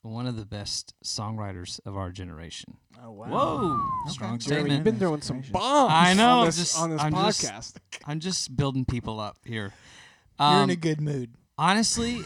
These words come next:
Speaker 2: <laughs>
Speaker 1: <laughs> honestly, I, I love all of his stuff. His, his, uh, full-length record actually comes out tomorrow, one of
Speaker 3: Oh,
Speaker 1: his
Speaker 3: okay.
Speaker 1: new
Speaker 2: Oh,
Speaker 1: records.
Speaker 2: really?
Speaker 1: Um, but his,
Speaker 3: Not when you listen to this,
Speaker 1: his,
Speaker 3: but,
Speaker 1: uh, his
Speaker 2: <laughs> That's
Speaker 1: raw,
Speaker 2: right.
Speaker 1: his,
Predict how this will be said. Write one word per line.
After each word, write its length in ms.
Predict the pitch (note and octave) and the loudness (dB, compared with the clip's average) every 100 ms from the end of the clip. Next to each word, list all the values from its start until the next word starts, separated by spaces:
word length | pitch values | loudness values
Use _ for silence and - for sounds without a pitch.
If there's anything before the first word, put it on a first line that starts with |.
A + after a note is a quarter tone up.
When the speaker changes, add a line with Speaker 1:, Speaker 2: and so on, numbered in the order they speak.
| - | -8
Speaker 2:
<laughs> 0 | |
Speaker 1:
<laughs> 100 | G3+ F3 - C#4 A3 F#3+ - - D#4 G#4+ - A#4 - - F3 - _ - - _ - - - G#3 - - - | -6 0 0 2 0 0 0 0 0 0 -2 -2 -6 -6 -6 -8 _ -12 -12 _ -12 -10 -12 -12 -14 -14 0
honestly, 440 | C3+ F3 - E3+ - | 4 4 2 0 -2
I, 220 | C3 C#3 - | -2 -2 -2
I 60 | B2 | -4
love 480 | C3 B2+ B2+ B2 A#2 | -4 -4 -4 -4 -8
all 200 | A2 A#2 | -10 -8
of 100 | A#2 | -8
his 140 | A2 | -8
stuff. 280 | - A2+ A2+ | -8 -8 -10
His, 380 | A#2+ A2+ - - _ | -8 -4 -4 -6 _
his, 440 | A#2+ A2+ G#2+ - - - | -10 -8 -6 -6 -8 -10
uh, 220 | A2 G#2 | -8 -8
full-length 420 | - F#3+ B3+ A#3 | -10 -12 -10 -8
record 240 | A2+ - G2 | -8 -6 -8
actually 240 | G2 - | -8 -12
comes 200 | A#2 G#2+ | -12 -10
out 120 | G2 | -10
tomorrow, 600 | - F2 D#3 D#3 F#2 A2 F#3 - | -8 -4 -2 -2 -4 -8 -12 -10
one 140 | A2 | -8
of 80 | G#2 | -6
Speaker 3:
Oh, 20 | |
Speaker 1:
his 160 | G#2 G2+ | -8 -6
Speaker 3:
okay. 100 | B2+ | -6
Speaker 1:
new 80 | C#4 | -2
Speaker 2:
Oh, 140 | B3+ | -2
Speaker 1:
records. 260 | F3 F3 G#4 | -2 -4 -6
Speaker 2:
really? 240 | C3+ G#2 - _ | -8 -14 -18 _
Speaker 1:
Um, 340 | - C3 B2 A2+ | 0 2 2 0
but 200 | C3 - | -4 -2
his, 260 | C3+ D3 | -2 -2
Speaker 3:
Not 140 | E3+ B2 | -2 -2
when 120 | C3+ | -4
you 100 | B2 | -4
listen 320 | B2+ C3 C3+ | -4 -4 -4
to 80 | C3+ C3 | -4 -4
this, 180 | C3 B2+ | -4 -4
Speaker 1:
his, 100 | B2 | -2
Speaker 3:
but, 80 | |
Speaker 1:
uh, 560 | B2 B2 A#2+ A#2+ A#2 A#2 - | -2 -2 -2 -2 -2 -4 -6
his 180 | B2 A#2 | -6 -6
Speaker 2:
<laughs> 20 | |
That's 120 | - | -4
Speaker 1:
raw, 440 | B2 C3 C3+ C#3 - | 0 0 2 0 -4
Speaker 2:
right. 80 | C3 | -6
Speaker 1:
his, 240 | B2+ - | -4 -4